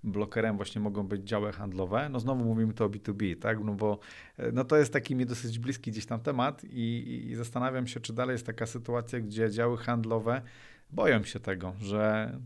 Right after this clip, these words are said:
narzędzie, program, system, platforma zabierze im po części tą pracę, tak? Nie będzie takiego fizycznego kontaktu, nie będzie tego dzwonienia, tylko klient samodzielnie może sobie zamówić swój towar.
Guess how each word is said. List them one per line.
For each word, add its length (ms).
narzędzie, 800
program, 420
system, 420
platforma 640
zabierze 520
im 120
po 140
części 400
tą 140
pracę, 420
tak? 280
Nie 180
będzie 280
takiego 260
fizycznego 560
kontaktu, 480
nie 140
będzie 240
tego 240
dzwonienia, 580
tylko 200
klient 560
samodzielnie 640
może 220
sobie 420
zamówić 640
swój 220
towar. 360